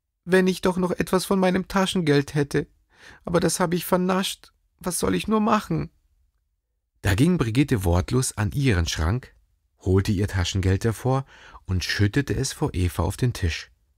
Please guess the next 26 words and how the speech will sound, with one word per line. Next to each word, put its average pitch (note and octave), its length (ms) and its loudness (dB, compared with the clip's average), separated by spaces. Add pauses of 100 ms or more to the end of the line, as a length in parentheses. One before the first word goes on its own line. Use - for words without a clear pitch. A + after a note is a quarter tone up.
(840)
Als A#2 240 0
sie B2 100 0
es - 140 -2
nachzählten, B2 720 -2 (320)
reichte A2 380 0
es C#3 120 -2
gerade, G#2 480 0
um G#2+ 160 -2
den F2 140 0
fehlenden A#2+ 600 0
Betrag E2 460 -4
zu - 120 -2
ersetzen. E2 560 -2 (680)
Eva A2 420 2
war G#2+ 180 2
tief C3+ 340 -2
beschämt G2+ 640 0
und F#2 160 -2
bedankte F#2 500 0
sich G2 200 -4
verlegen. E2 500 0 (720)
„Ist - 220 -6
schon G3 160 2
gut“, F#3 380 0 (240)
meinte F2+ 320 2
Brigitte. E2 540 -2